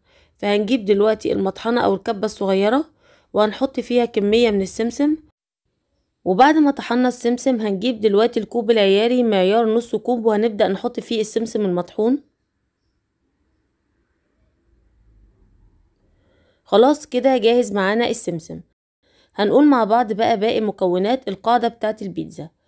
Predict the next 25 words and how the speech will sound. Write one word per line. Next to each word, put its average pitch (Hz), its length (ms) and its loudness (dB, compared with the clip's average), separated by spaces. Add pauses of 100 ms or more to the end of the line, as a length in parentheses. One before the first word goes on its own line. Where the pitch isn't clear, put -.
(280)
هنجيب 196 420 0
دلوقتي 208 420 2
طبق 220 300 0
وهنحط 202 540 -4
فيه 233 200 -2
السمسم 226 400 -2
اللي 190 120 0
احنا 226 180 -4
طحناه، 190 500 -2
نص 220 260 -2
كوب 208 240 -4
من 202 100 2
السمسم. 220 560 0 (1000)
وكمان 254 520 2
انا 254 260 -2
حابة 247 320 -4
ان 202 220 -2
انا 226 260 0
اضيف 208 260 -4
كده 240 300 -2
في 233 160 -6
ال-، 180 320 0
في - 60 -8
العجينة 202 420 0
بتاعة 220 280 -4